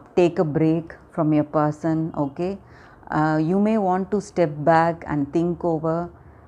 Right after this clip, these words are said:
okay, and heal yourself. Uh, be friendly, okay, with the people around you. When you do all that,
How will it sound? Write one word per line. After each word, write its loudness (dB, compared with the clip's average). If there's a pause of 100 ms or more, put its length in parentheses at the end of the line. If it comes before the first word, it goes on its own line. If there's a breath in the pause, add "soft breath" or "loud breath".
(120)
okay, -4 (100)
and 0
heal 2
yourself. 0 (600 loud breath)
Uh, 0
be 2
friendly, 0
okay, -6 (120)
with -4
the -2
people -2
around 0
you. 0 (360 loud breath)
When 2
you 2
do 0
all 0
that, -4